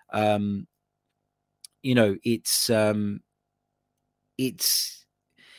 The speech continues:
you're asking him to do something that he just won't do.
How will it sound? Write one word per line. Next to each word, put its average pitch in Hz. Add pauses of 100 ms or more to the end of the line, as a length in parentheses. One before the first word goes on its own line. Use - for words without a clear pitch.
(480)
you're 156
asking 156
him 131
to -
do 113
something 92
that 85
he 95
just 87
won't 85
do. 87